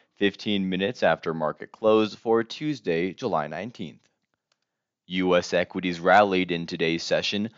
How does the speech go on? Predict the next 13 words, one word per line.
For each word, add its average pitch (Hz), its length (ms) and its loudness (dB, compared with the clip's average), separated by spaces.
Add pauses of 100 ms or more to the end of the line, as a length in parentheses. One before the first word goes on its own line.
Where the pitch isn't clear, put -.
(140)
with 101 160 -10
the 110 120 0
bulls 110 400 2
showing 107 280 -2
their 104 120 0
strength 117 500 -4
and 101 140 -6
their 87 160 2
ability 82 540 -4
to 123 140 -12
sustain 117 560 -4
the 143 80 -4
gains 92 420 -4